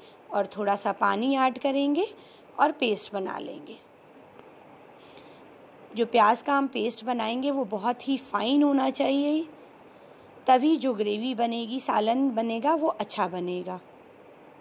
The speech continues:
ये देखिए प्याज पिस चुकी है और दूसरी तरफ जो मसाला हमने भूनने के, भूनने के लिए रखा था अदरक लहसुन ऐड करके, वो भी भुन चुका है। अब इसमें हम पिसी हुई प्याज हमने ऐड कर दी है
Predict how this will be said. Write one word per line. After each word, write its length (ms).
ये 100
देखिए 300
प्याज 340
पिस 280
चुकी 360
है 160
और 160
दूसरी 440
तरफ 520
जो 140
मसाला 420
हमने 300
भूनने 420
के, 140
भूनने 380
के 120
लिए 200
रखा 320
था 160
अदरक 320
लहसुन 340
ऐड 200
करके, 300
वो 160
भी 140
भुन 220
चुका 260
है। 120
अब 120
इसमें 240
हम 100
पिसी 320
हुई 200
प्याज 360
हमने 260
ऐड 260
कर 220
दी 220
है 140